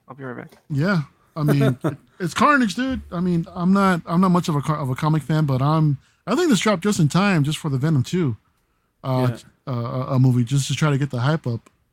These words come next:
Speaker 2: from that. Which I think that trailer was phenomenal as well. I don't know what you guys thought, but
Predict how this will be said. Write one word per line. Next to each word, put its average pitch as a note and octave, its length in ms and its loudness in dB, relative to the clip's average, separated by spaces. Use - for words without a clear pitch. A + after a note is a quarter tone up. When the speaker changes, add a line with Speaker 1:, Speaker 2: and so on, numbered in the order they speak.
Speaker 2:
from A#2 120 -12
that. A2+ 220 -4
Which A#2 220 -6
I D3 60 0
think A3+ 160 6
that D3 120 4
trailer D3 220 4
was B2 100 2
phenomenal B2+ 580 2
as A2 140 -6
well. B2 180 -4
I C#3 40 0
don't D#3+ 120 4
know C#3+ 100 6
what B2+ 180 2
you D3+ 80 4
guys B2+ 240 0
thought, B2+ 240 -6
but A#2 200 -8